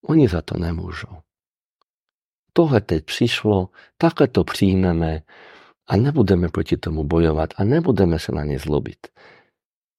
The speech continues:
To byla opravdová, jak by to řekl, křesťanka.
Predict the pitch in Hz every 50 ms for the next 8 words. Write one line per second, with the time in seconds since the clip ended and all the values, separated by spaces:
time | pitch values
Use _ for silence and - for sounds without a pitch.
0 | _ _ _ _ _ _ _ _ _ _ _ _ _ _ _ _ - 185 196 180
1 | 208 156 113 107 - 87 80 - - 85 80 82 80 78 82 82 82 82 78 78
2 | 80 82 80 - _ _ _ - _ _ _ _ _ _ _ _ _ _ _ _
3 | _ _ _ _ _ _ _ _ _ _ _ - 110 107 101 85 98 - - 98
4 | 80 87 85 - 87 80 - - - 98 98 - - - 92 87 92 92 90 98
5 | 101 -